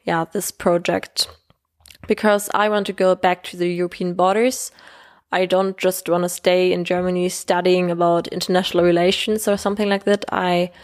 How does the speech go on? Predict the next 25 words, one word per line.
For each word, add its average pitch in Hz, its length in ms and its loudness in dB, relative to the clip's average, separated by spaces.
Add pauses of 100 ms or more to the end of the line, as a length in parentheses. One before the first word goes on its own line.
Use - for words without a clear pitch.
(420)
think, 180 720 -2
um, 170 460 0 (300)
right 180 260 2
now 170 300 0
I 175 200 0
can 170 460 -4
be 175 240 -2
useful 190 800 0 (260)
at 190 220 -4
the 220 80 2
European 214 400 0
borders, 208 380 2
and 175 200 -4
I, 175 480 0
um, 170 440 -4 (800)
I'm 196 240 0
willing 196 260 2
to - 140 -4
learn, 175 480 2 (680)
um, 170 540 -2
more 180 260 4
about 160 360 -2
the - 60 -18
field 175 440 -2
work - 580 -4